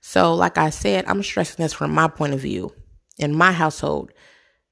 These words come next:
my husband's gonna get his plate, my children,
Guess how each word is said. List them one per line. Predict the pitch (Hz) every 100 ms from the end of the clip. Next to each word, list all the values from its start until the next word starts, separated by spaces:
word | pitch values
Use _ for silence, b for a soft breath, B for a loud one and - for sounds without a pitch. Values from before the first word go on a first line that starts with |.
| _ -
my | 165
husband's | 160 165 - 180
gonna | 185 175
get | 165 165
his | 160
plate, | - 165 -
my | 156
children, | 151 - 175 170 156